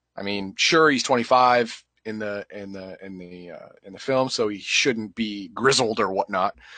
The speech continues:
But, uh, you know, having lived fifteen years in, uh, in a, and, and, and have, having lived the way he did, being beaten and having to, to walk a mile in the snow to get your friggin' water for the day,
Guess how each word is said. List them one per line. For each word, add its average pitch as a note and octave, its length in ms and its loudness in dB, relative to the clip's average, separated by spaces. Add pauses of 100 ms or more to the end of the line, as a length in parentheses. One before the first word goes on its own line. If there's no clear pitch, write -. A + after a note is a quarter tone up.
(220)
But, G#2+ 260 2
uh, G2+ 240 2 (960)
you B2 120 -2
know, A#2 220 4
having D#3 380 2
lived D3 500 4
fifteen D3+ 640 -2
years C3+ 680 0
in, A2+ 360 -6
uh, G#2 360 -4 (120)
in A2 140 -14
a, F#2+ 280 -10 (760)
and, G#2+ 180 -10
and, A#2 220 -4
and A2+ 180 -4
have, D3 220 0
having E3+ 240 2
lived D#3 320 4
the C#3+ 80 8
way D3 220 6
he C#3 220 -6
did, B2 380 0
being A#2 300 -2
beaten C#3+ 600 -2 (540)
and G#2+ 400 0
having A#2 380 -2
to, A2 360 -2
to A2+ 140 -6
walk A2+ 360 4
a A2+ 40 0
mile A#2+ 300 4
in A#2 80 0
the G2+ 80 -4
snow B2 360 4
to A#2 80 -2
get A2+ 200 -2
your G2+ 80 -8
friggin' A2+ 300 -2
water B2 440 4 (880)
for C3+ 100 0
the B2+ 80 -4
day, C#3 380 2